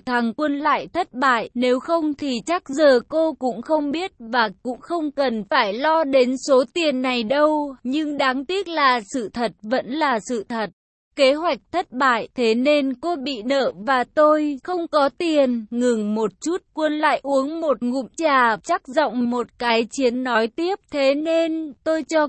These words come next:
cô một tháng để chuẩn bị. Nếu sau một tháng mà cô không thể trả số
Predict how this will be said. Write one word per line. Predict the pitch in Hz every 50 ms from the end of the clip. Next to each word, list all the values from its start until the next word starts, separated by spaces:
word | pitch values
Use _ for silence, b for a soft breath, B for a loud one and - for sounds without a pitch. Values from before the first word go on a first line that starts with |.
| -
cô | - 302 302 294 294 294
một | 262 254 247 240 247 240 214 202 _
tháng | - 220 214 208 220 240 254
để | 262 277 233 190
chuẩn | 165 - - 262 214 190 196 202
bị. | 240 247 247 233 202 - _ _ _ _ _ _ _
Nếu | 247 247 254 269 254 269 285 269 -
sau | - 339 330 339 320
một | 311 302 285 262 247 -
tháng | 262 247 240 214 214 220 247 285 311 320 311
mà | 302 294 262 220 175 -
cô | 302 311 311 311
không | - - 359 370 320 311
thể | - 339 311 254 226 -
trả | - 294 269 233 190 175 - -
số | 285 254 254